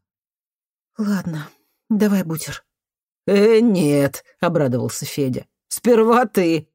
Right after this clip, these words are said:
Она тащилась за ним через полшколы в раздевалку, нога за ногу.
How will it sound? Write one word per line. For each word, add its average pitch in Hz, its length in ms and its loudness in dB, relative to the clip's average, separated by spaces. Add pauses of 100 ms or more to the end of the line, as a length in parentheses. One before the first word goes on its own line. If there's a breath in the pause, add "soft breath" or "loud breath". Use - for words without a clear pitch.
(580)
Она 247 220 0
тащилась 143 560 -2
за 139 120 -2
ним 151 160 0
через 131 300 -6
полшколы 143 560 -4
в 131 60 -6
раздевалку, 131 720 -2 (280)
нога 147 340 0
за 143 200 -4
ногу. 104 300 -6